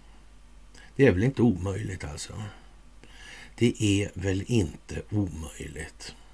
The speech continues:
Det är ju trots allt så upp till befolkningen när den väljer att resa sig. Så är det ju också. Mm. Så, ja, frågan är var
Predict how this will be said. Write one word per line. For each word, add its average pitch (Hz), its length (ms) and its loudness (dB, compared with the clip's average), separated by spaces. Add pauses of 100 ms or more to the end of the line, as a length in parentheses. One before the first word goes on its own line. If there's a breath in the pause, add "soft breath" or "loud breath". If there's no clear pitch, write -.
(680 soft breath)
Det 98 100 2
är 87 40 4
ju 95 80 2
trots - 260 4
allt 85 180 -2
så - 140 0
upp 90 160 -2
till - 100 -4
befolkningen 110 760 -2
när 95 120 0
den 87 100 -2
väljer 76 340 -4
att 87 60 -6
resa 95 420 -2
sig. - 240 -6 (1000 loud breath)
Så - 180 2
är 95 120 4
det 80 60 0
ju 87 60 0
också. 95 480 -4 (720 loud breath)
Mm. 87 480 -6 (3000 soft breath)
Så, 98 560 0
ja, 110 320 0 (220)
frågan 117 400 2
är 98 200 2 (520 loud breath)
var 92 440 2